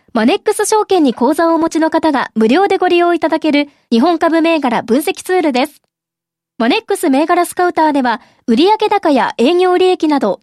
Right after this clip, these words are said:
重要な業績指標を過去十期以上にわたりグラフ表示することができます。自分でデータを整理する手間をかけずに、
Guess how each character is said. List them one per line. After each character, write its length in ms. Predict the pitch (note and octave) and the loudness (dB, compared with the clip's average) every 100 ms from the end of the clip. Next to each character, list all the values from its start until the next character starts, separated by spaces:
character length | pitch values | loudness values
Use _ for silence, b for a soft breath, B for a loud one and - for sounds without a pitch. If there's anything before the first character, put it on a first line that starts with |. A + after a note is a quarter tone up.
| - | -2
重 200 | B3 F#4+ | 2 2
要 200 | G4+ G4 | 2 2
な 160 | F#4 | 0
業 160 | C4+ D#4+ | 0 0
績 240 | F#4 G4 | 0 -4
指 160 | F#4+ F#4+ | -4 -4
標 260 | F#4 E4 | -2 0
を 140 | C4+ A3+ b b | -2 -4 b b
過 140 | - G4+ | -6 -2
去 160 | F4+ | -2
十 140 | C4 G#3+ | -2 -2
期 220 | - F#4+ | 0 0
以 40 | |
上 180 | G#4 G#4 | 0 0
に 120 | E4+ | 0
わ 100 | D4 | 0
た 100 | C#4+ | 0
り 180 | B3+ C4+ - | -2 -2 -2
グ 80 | A#3+ | -2
ラ 100 | F4+ | -2
フ 80 | - | -2
表 140 | G#4+ | -4
示 120 | G4 F4+ | -4 -4
す 80 | |
る 100 | D4 | -4
こ 120 | D4+ D#4+ | -4 -2
と 80 | |
が 100 | D#4 | -2
で 80 | C4+ | -2
き 100 | A#3 | -4
ま 140 | A3+ C4 | -4 -6
す。 160 | - _ _ _ _ _ _ _ _ - | -8 _ _ _ _ _ _ _ _ -6
自 80 | A#3 | -2
分 140 | C#4+ G4+ | 0 0
で 100 | G#4+ | 0
デ 140 | G#4 | 0
ー 40 | G#4 | 0
タ 140 | F#4+ | -2
を 40 | |
整 220 | D#4 E4 F4 | -2 -2 -2
理 100 | E4 | -2
す 120 | D4 | -2
る 100 | C#4 | -4
手 120 | C#4 | -2
間 140 | C4 E4 | 0 0
を 40 | |
か 120 | D4 | -2
け 100 | C4+ | -4
ず 120 | D#4 | -4
に、 180 | C4 B3 | -2 -4